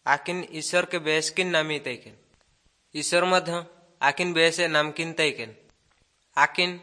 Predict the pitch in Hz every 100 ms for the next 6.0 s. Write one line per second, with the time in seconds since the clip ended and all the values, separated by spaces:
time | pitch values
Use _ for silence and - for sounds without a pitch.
0 | - - 135 147 151 170 165 - 180 165
1 | 151 131 113 107 - _ _ _ _ _
2 | 147 - 175 175 170 180 175 165 156 175
3 | 175 170 160 156 _ _ _ - 151 160
4 | 180 165 156 160 165 170 175 170 165 165
5 | 170 160 147 165 170 170 156 143 120